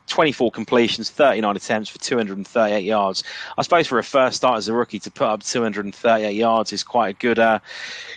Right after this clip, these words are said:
good day out, I suppose. Uh, three carries for three yards, and he actually runs a touchdown in. So, uh, not terrible. The box score wasn't great, though, for Mister O'Connell. I mean, the running back room,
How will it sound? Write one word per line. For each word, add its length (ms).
good 200
day 140
out, 180
I 60
suppose. 560
Uh, 340
three 320
carries 320
for 80
three 300
yards, 280
and 60
he 80
actually 200
runs 160
a 60
touchdown 540
in. 140
So, 260
uh, 160
not 240
terrible. 420
The 80
box 300
score 200
wasn't 380
great, 280
though, 160
for 160
Mister 300
O'Connell. 440
I 60
mean, 80
the 60
running 200
back 240
room, 240